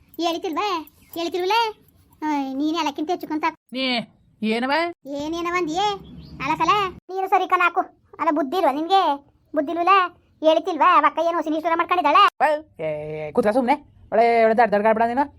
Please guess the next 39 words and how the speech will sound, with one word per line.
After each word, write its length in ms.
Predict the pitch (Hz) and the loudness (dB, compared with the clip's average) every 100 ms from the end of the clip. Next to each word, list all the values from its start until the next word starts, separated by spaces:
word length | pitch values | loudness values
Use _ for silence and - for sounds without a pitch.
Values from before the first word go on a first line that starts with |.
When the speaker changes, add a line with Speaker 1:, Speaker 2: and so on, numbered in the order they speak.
| _ - - - | _ -20 -12 2
Speaker 2:
ಹೇಳ್ದೆ 260 | 220 226 226 | 4 6 4
ಕಣವ 160 | 247 | 2
ದೇವ್ರನ್ಗೂ, 400 | 226 220 226 233 | 2 0 0 0
ಏ, 120 | 240 277 | 0 2
ಕೇಳ್ಬೇಕಾರೆ, 680 | 247 233 240 294 - _ _ _ _ - | 0 2 2 2 2 _ _ _ _ -6
ಆ, 200 | 190 202 | 0 2
ಅವ 80 | 196 | 4
ಅಮ್ಮನ್ನೇ 240 | 202 220 | 2 0
ಕೇಳು, 200 | 233 262 | 2 2
ಊಟ 140 | 269 233 | 2 2
ಮಾಡು 180 | 226 233 | 2 2
ಅಂತ 100 | 247 | 2
ಅಂದೆ 200 | 240 247 | 2 2
ನಾನು. 400 | 269 311 302 _ _ - | 2 0 -2 _ _ -2
ಊಟ 100 | 220 | 2
ಮಾಡ 160 | 233 247 | 2 2
ಮಾತ್ರ 220 | 262 262 | 0 -2
ನಾನೇ 220 | 254 208 | -2 0
ಅಂದಿವ್ನಿ, 260 | 233 240 277 | -2 -4 -2
ಇದೇನೋ 300 | 277 226 240 | 0 0 0
ಹಿಂಗಂತೀಯ 340 | 262 233 226 | 0 -2 -4
ನೀನು? 340 | 254 294 370 - _ _ _ | -2 -2 -4 -6 _ _ _
ಅಂದನೇ 260 | 202 214 233 | 0 2 2
ಇದ್ದೆ 120 | 240 | 2
ನಾನು. 640 | 226 262 320 269 247 _ _ _ - | 0 2 2 0 -2 _ _ _ -4
ಊಟ 180 | 226 247 | 0 2
ಮಾಡು, 180 | 247 277 | 4 4
ಅಡ್ಗೆ 180 | 254 233 | 4 2
ಮಾಡೋರೆ 240 | 240 240 | 2 2
ಕಣಮ್ಮ 220 | 247 262 | 0 0
ಅಂದಲ್ಲ. 220 | 269 262 285 339 302 | 2 4 4 2 0
Speaker 1:
ಹಂಗಲ್ಲ 180 | 320 359 | -4 -2
ನಿಂಗಮ್ಮನ್ಗೆ 560 | 392 339 359 392 440 427 | 0 0 2 4 4 4
ಊಟ 100 | 370 | 4
ಮಾಡು 180 | 370 381 | 4 2
ಅಂತ 140 | 381 | 0
ಹೇಳು 220 | 415 359 359 | 0 0 2
ಅಂತ 120 | 381 | 0
ಅಂದಿದ್ವಲ್ಲ, 280 | 370 359 | 0 0